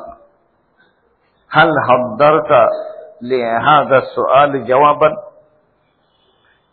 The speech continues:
يا غلام، يا ف-، يا غافلا عن هذه المقامات، تذكر، جاهد نفسك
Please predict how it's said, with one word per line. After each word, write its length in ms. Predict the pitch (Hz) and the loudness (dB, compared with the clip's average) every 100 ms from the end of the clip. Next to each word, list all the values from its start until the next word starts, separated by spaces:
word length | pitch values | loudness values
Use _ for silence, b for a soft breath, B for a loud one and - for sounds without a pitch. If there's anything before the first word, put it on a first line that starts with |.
| _ | _
يا 420 | 120 120 143 147 143 | -8 0 4 4 4
غلام، 720 | 135 127 127 139 139 131 - | 2 -2 2 4 4 2 -2
يا 240 | 127 143 143 | 2 4 2
ف-، 460 | - 135 120 117 131 | 0 -4 -2 -2 2
يا 140 | 151 151 135 | 2 2 2
غافلا 680 | 175 170 160 151 135 113 101 _ b b - | 2 2 0 0 0 -2 -12 _ b b 0
عن 220 | 131 143 | 0 2
هذه 540 | 135 131 135 131 123 | -2 2 0 0 -6
المقامات، 800 | 127 117 107 - 117 117 117 113 101 - _ _ _ _ | -8 -6 -6 0 0 2 -2 -2 -8 -20 _ _ _ _
تذكر، 640 | 170 165 214 - - 104 90 - - _ _ _ _ _ _ _ _ _ _ | 0 2 2 0 -2 -4 -4 -12 -20 _ _ _ _ _ _ _ _ _ _
جاهد 720 | 104 165 185 196 175 185 170 | -4 2 4 4 2 0 0
نفسك 540 | 170 160 - 151 - | 0 0 0 -2 2